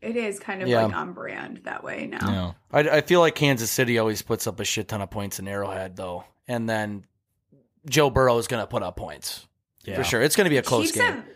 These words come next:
Speaker 1: the Chiefs have struggled to cover at home this year, surprisingly. Like, I don't have it in front of me, but, um, they surprisingly have struggled to cover the spread, especially when it's bigger, though. That's not as large as, uh, the ones that they weren't covering, but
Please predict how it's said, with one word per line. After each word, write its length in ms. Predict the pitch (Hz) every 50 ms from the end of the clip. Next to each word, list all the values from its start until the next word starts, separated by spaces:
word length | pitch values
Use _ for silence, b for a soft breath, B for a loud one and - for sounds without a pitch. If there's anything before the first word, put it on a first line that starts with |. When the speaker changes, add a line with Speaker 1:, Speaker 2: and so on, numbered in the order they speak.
| - _ 214
Speaker 1:
the 80 | 262 -
Chiefs 260 | - 339 339 339 -
have 80 | 539 539
struggled 560 | - - - - 214 185 214 214 214 214 214
to 180 | - 214 185 170
cover 400 | - - 202 185 180 180 180 -
at 180 | - - - 190
home 760 | 180 - 196 185 185 180 175 170 - 175 - 185 - - - _ _ _
this 240 | - 175 175 - -
year, 360 | 208 196 - - - - -
surprisingly. 920 | 185 - 196 185 - - - - 147 - - - - - - - - - -
Like, 160 | - - -
I 100 | 208 202
don't 180 | 196 202 190 190
have 180 | 196 190 180 185
it 120 | 180 -
in 100 | 185 185
front 220 | 180 - 185 185 180
of 60 | 180
me, 160 | 175 175 175
but, 280 | 170 - 185 180 - - B B B B B B
um, 540 | - 190 190 180 170 170 170 170 180 185 180 -
they 300 | - 208 220 247 269 285
surprisingly 480 | 285 294 247 254 233 220 220 233 262 262
have 120 | 240 202 -
struggled 380 | - 208 190 190 190 190 190
to 80 | 190 185
cover 540 | 185 - - 185 185 185 185 185 180 185 B B B B _
the 80 | 190 180
spread, 600 | - - - 165 - 151 156 185 185 190 196 - -
especially 320 | 220 214 285 277 285 311
when 140 | 269 233 214
it's 140 | 190 190 185
bigger, 380 | 175 - 185 - 156 160 160
though. 140 | 135 123 120
That's 280 | 117 113 135 - - -
not 200 | - - - -
as 180 | - - -
large 380 | - - - - - - - -
as, 280 | - - 220 220 - -
uh, 320 | - - 50 - - - 214 -
the 80 | - -
ones 240 | 135 175 - 214 -
that 80 | -
they 100 | - -
weren't 220 | - - - - -
covering, 420 | - - - - - - - -
but 240 | - - - -